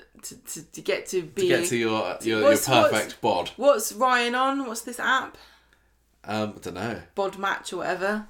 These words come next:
Speaker 2: <laughs>
Speaker 1: To get on
Speaker 2: Bod
Speaker 1: Bod Match, probably about a year.
Speaker 2: Do you reckon?
Speaker 1: Yeah.
Speaker 2: You should, yeah, give it a try.
Speaker 1: Um, uh, I don't think he needs to, to do this.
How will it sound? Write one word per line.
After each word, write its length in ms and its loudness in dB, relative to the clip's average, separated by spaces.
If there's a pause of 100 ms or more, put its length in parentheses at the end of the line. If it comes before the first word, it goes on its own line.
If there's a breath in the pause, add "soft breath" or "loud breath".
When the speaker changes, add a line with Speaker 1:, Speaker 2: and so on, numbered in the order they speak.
(580 soft breath)
Speaker 2:
<laughs> 180 -12
Speaker 1:
To 80 -6
get 180 6
on 200 4
Speaker 2:
Bod 240 0
Speaker 1:
Bod 20 -10
Match, 580 -2 (120)
probably 160 -2
about 200 -2
a 40 -4
year. 420 -2 (420)
Speaker 2:
Do 80 -10
you 60 -2
reckon? 340 -4 (160)
Speaker 1:
Yeah. 320 -8
Speaker 2:
You 80 -12
should, 200 -12 (100)
yeah, 260 -12
give 160 -14
it 60 -14
a 40 -14
try. 260 -10 (200)
Speaker 1:
Um, 540 -2 (1080 soft breath)
uh, 360 2
I 80 0
don't 240 0
think 200 -6
he 140 -4
needs 640 -6 (400)
to, 460 -2
to 200 -14
do 180 -6
this. 460 -8